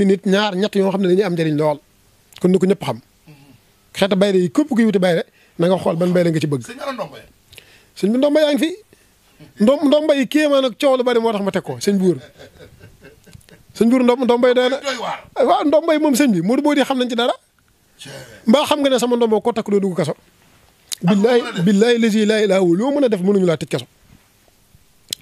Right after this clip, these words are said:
Speaker 1: Mbaa xam nga ne sama ndomba dara mënu koo yàq, ndax xam nga buur ndomba, na sëriñ si bàyyi xel. Mbaa xam nga ne téere moom montre yam, moom montre.
Speaker 2: Mhm.
Speaker 1: Téere day jékki-jékki taxaw ni montre di taxaw dootu dem. Am na bët yoo xam ne téere bu ñu xool téere ba day dootu dem.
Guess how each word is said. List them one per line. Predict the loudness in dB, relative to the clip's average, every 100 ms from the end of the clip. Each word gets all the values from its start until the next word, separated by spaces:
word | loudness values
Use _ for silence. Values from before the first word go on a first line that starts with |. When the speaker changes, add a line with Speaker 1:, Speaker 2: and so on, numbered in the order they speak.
| -18 -20 -14 0
Speaker 1:
Mbaa | 2 2
xam | 0
nga | 0
ne | 0
sama | 0 0
ndomba | 0 0 -2
dara | -2 -2 0
mënu | 2 2
koo | 0
yàq, | -2 -4
ndax | -4
xam | -4
nga | -2
buur | -2 -2
ndomba, | -2 -4 -6 -10 _ _ _ _ _ _
na | -2
sëriñ | 0 0
si |
bàyyi | 0 0 -2
xel. | -6 -8 _ _ _ -20 -20 0
Mbaa | 0
xam | 2 2
nga |
ne | 2 2
téere | 2 2
moom | 2 0
montre | 0 0 -2
yam, | -4
moom | -2 0
montre. | 0 0 -6 _ _ _ -18
Speaker 2:
Mhm. | -16 -16 -20 _ -4
Speaker 1:
Téere | 0 2
day | 0
jékki-jékki | 0 -2 -4 -4
taxaw | -2 0
ni | 0
montre | 0 -2
di | -2
taxaw | -2 -2
dootu | -2 -4
dem. | -8 -10 _ _ _ _ _ _ _ _ _ _ -20 -2
Am | 0
na | 2
bët | 2 2
yoo | 2
xam | 2
ne | 0
téere | 2 0
bu | 2
ñu | 2
xool | 2 0
téere | 0 0
ba |
day | 0 2
dootu | 0 0
dem. | -2 -4